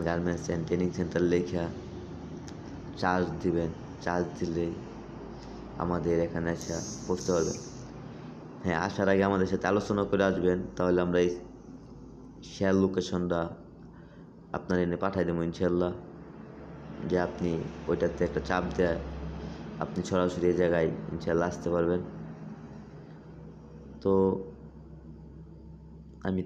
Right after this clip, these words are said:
তো দেখাইলাম, তো যারা আর কি যাইবেন মরিশাস, তবে আদনান গার্মেন্টস অ্যান্ড ট্রেনিং সেন্টারে ওয়ে যেতে পারবেন আর কি ইনশাল্লাহ। তো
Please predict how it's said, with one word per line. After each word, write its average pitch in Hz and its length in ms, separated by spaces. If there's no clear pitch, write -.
তো 92 80
দেখাইলাম, 90 460
তো 95 100
যারা 90 240
আর 87 160
কি - 60
যাইবেন 90 360
মরিশাস, 92 460
তবে 87 280
আদনান 92 260
গার্মেন্টস 90 300
অ্যান্ড 87 160
ট্রেনিং 87 220
সেন্টারে 87 480
ওয়ে 87 240
যেতে 104 240
পারবেন 95 240
আর 85 120
কি 92 160
ইনশাল্লাহ। 85 440
তো 92 100